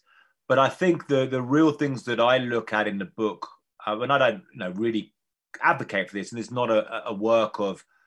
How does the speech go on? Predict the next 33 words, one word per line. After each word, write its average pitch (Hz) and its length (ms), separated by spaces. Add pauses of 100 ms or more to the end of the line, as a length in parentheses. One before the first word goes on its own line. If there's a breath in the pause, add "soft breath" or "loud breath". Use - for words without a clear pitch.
(220)
preaching 123 420
in 98 60
the 92 80
book, 85 140
it's - 100
a - 20
work 107 180
of 95 60
investigation. 95 680 (580 soft breath)
What 123 160
I 147 120
look 143 280
at 110 100
as, 104 200
is, 110 300
is - 200
really 113 240
the 101 100
four 135 640 (260)
ways 110 720
that 92 220
guns 107 300
go 101 160
to - 100
criminals. 87 600 (480)
So 107 140
the 98 100
straw 123 560
buying, 104 680 (420)
the 107 80
private 113 480
sale 95 280
loophole. 104 720